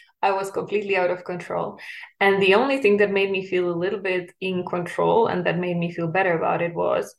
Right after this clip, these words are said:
how bad the other moms were doing it. And I was feeling, "Well, at least I'm not as bad. So, oof, <laughs> my judge can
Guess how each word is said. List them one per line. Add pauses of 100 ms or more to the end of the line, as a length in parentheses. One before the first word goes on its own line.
(300)
how
bad
the
other
moms
were
doing
it.
And
I
was
feeling,
"Well,
at
least
I'm
not
as (120)
bad.
So, (260)
oof, (1500)
<laughs>
my
judge
can